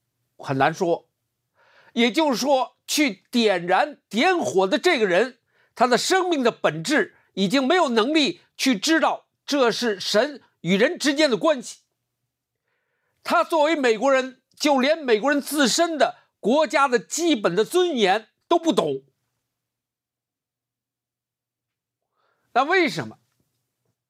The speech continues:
死的这个人叫弗洛伊德，啊，他姓弗洛伊德。姓这个名儿的人不多，啊，姓这个姓的人不多。呃，他是个黑人来的，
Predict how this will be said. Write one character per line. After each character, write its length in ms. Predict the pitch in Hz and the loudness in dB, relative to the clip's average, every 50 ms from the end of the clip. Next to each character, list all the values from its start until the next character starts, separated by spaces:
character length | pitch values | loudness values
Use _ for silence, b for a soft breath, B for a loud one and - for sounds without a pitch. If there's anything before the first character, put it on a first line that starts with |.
| _ _ _ _ _ _ _ _ _ _ _ _ _ _ _ _ _ _ _ _ _ | _ _ _ _ _ _ _ _ _ _ _ _ _ _ _ _ _ _ _ _ _
死 360 | - - - - 170 170 180 | -14 -10 -8 -4 0 0 2
的 120 | 202 240 240 | 2 2 2
这 160 | 262 262 233 | 2 2 0
个 80 | 202 | 2
人 300 | 185 170 170 214 220 _ _ _ _ _ _ _ - | 2 2 2 0 0 _ _ _ _ _ _ _ -2
叫 160 | 226 185 165 | 0 0 0
弗 180 | 139 - 175 208 | 0 0 -2 0
洛 140 | 233 208 | 2 2
伊 140 | 185 214 233 | 0 0 0
德， 340 | 170 156 160 196 - _ _ _ _ _ _ _ _ _ _ _ _ _ _ _ _ _ _ _ _ _ | 0 0 0 0 -2 _ _ _ _ _ _ _ _ _ _ _ _ _ _ _ _ _ _ _ _ _
啊， 220 | - 151 156 156 165 | -2 0 0 0 0
他 260 | - - 185 214 196 | -2 -2 -2 -2 -2
姓 400 | 185 - - 277 269 180 147 127 | -2 -6 -6 -4 -2 -2 -2 -4
弗 180 | - - 117 | -6 -4 -4
洛 140 | 117 117 107 | -2 -2 -2
伊 140 | 98 101 104 | -4 -6 -8
德。 240 | 104 - 67 - - _ _ _ _ _ _ _ _ _ _ _ _ _ _ _ _ _ _ _ _ _ _ _ b b b b b b b b b b | -8 -10 -14 -16 -16 _ _ _ _ _ _ _ _ _ _ _ _ _ _ _ _ _ _ _ _ _ _ _ b b b b b b b b b b
姓 340 | - - - 262 202 196 | -8 -4 -2 0 0 2
这 140 | 185 220 180 | 2 2 2
个 80 | 147 143 | 2 -2
名 180 | 127 123 120 | -2 -2 -2
儿 80 | 143 185 | -2 0
的 120 | 202 180 | 2 2
人 180 | 139 127 131 180 | 2 2 -2 -4
不 300 | - _ - 269 208 135 | -6 _ -4 -2 -2 0
多， 360 | 139 127 123 107 78 - _ _ - _ _ _ _ _ _ _ _ _ _ _ _ - | 0 0 -2 -2 -2 -6 _ _ -20 _ _ _ _ _ _ _ _ _ _ _ _ -4
啊， 180 | 131 117 113 - | -4 -4 -4 -6
姓 260 | - - - 208 202 | -8 -2 0 0 2
这 120 | 196 196 180 | 2 2 0
个 40 | |
姓 200 | 165 - 233 202 | 0 -4 -4 -4
的 100 | 160 143 | -2 -2
人 160 | 131 139 175 190 | -2 -2 -4 -6
不 300 | - - 226 151 120 110 | -10 -8 -6 -6 -6 -6
多。 360 | - 95 80 73 - _ b b b b b b b b b b b b b _ - | -8 -12 -14 -16 -20 _ b b b b b b b b b b b b b _ -4
呃， 480 | - 175 170 165 160 160 160 160 165 | 0 2 4 4 4 4 4 2 2
他 400 | 160 - - - - 165 190 196 | 0 -4 -10 -10 -2 0 2 2
是 180 | 170 - - 202 | 2 0 -2 0
个 140 | 165 156 139 | 2 2 0
黑 260 | - - 180 180 180 | 0 0 0 2 2
人 220 | 160 127 113 113 | 2 0 -2 -4
来 220 | 101 69 - - 82 | -6 -10 -12 -14 -18
的， 160 | 82 - | -20 -20